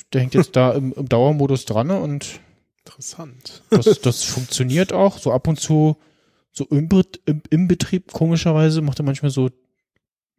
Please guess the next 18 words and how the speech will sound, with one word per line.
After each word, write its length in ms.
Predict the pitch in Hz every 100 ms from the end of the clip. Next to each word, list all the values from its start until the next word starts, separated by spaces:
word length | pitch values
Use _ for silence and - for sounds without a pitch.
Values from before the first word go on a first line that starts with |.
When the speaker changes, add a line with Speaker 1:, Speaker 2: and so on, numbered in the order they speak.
| _ _ -
Speaker 1:
geht 140 | 131
der 80 | 117
kurz 260 | - 120
aus 380 | - 113 156 175
oder 160 | 139 120
wieder 120 | 120
an 120 | 156
oder 140 | 143 127
ver-, 360 | 135 131 123
verliert 380 | 120 127 156 -
ganz 240 | 147 143
kurz 180 | - -
die 100 | -
Verbindung. 340 | 131 123 143 175
Aber 100 | 151
es 100 | -
ist 140 | 127
so, 320 | 135 123 127